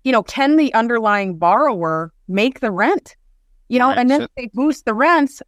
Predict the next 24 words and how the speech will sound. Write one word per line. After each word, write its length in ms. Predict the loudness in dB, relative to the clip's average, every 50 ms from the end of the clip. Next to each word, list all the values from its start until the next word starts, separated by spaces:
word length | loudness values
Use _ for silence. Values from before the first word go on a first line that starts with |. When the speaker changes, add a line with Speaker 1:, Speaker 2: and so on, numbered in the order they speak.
| _ -4
Speaker 1:
can 140 | -4 -4
people 380 | -2 -2 -4 -4 -2 0 0 0
afford 500 | -2 -2 -2 0 2 2 2 0 -2 -8
to 220 | -6 0 0 0 0 0
rent 340 | -2 0 0 0 0 0 -2
the 120 | -4 -4
property 600 | -4 _ -2 0 2 2 2 2 0 0 2 0 0
or 80 | -2
rent 300 | 0 0 0 0 0 0
the 180 | -2 -2 -2 -2
apartments 720 | -4 -6 -4 -6 -4 -4 -2 -2 -2 -2 -2 -4 -4 -4
or 200 | -2 0 0 0
whatever 340 | 0 0 0 0 0 0 0
the 80 | -2 -4
case 380 | -4 -2 -2 -2 -2 -4 -4
may 100 | -4 -2
be? 180 | 0 0 -2 -2
So 200 | 0 0 2 2
it 40 | 2
Speaker 2:
Exactly. 120 | 0 -2
Speaker 1:
becomes 320 | -4 -2 0 0 0 2 0
a 80 | -2
trickle 480 | -2 -4 -4 -2 -2 -2 0 -2 -2 0
down. 480 | 2 2 2 4 2 2 0 -2 -6